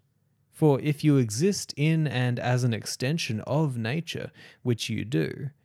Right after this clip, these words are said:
and if you are inextricably bound to the entirety of nature, which you are, then anything that you do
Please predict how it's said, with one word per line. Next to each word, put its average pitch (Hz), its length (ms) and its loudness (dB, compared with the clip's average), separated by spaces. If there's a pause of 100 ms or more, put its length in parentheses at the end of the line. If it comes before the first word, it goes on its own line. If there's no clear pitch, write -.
(280)
and 117 220 0
if 127 240 -2
you 135 160 4
are 127 100 4
inextricably 143 920 -2
bound 110 580 -2
to 117 140 0
the 107 140 -2
entirety 120 580 -2
of 101 120 -8
nature, 135 500 -6 (340)
which 117 340 0
you 123 200 -6
are, 139 400 -4 (640)
then 117 420 0 (380)
anything 135 480 0
that 107 120 -2
you 110 200 -4
do 110 540 -2